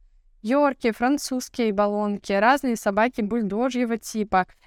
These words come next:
и большие собаки с тяжелым костяком, такие как ньюфаундленды или разные мастифы.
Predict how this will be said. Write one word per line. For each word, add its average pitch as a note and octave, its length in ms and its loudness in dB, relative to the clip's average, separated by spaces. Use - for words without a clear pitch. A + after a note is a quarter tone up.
и A#3 100 0
большие A#3 640 -2
собаки F#3 440 -4
с - 120 -12
тяжелым F#3 400 -4
костяком, G#3 580 -2
такие G3 320 -4
как - 200 -8
ньюфаундленды F#3 800 0
или D#4+ 160 2
разные G3 420 0
мастифы. - 560 -12